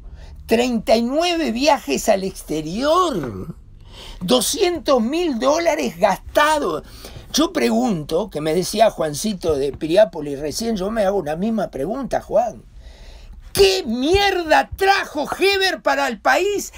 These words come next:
en las treinta y nueve putas veces que viajó al exterior?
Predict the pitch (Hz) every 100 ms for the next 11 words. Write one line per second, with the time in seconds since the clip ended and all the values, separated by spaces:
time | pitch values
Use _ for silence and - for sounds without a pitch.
0 | - 269 277 - - 302 277 - - 196
1 | 359 415 403 339 214 427 440 - 311 349
2 | 403 - 370 311 277 269 - 370 415 392
3 | 320 - 277 339 440 440 403 -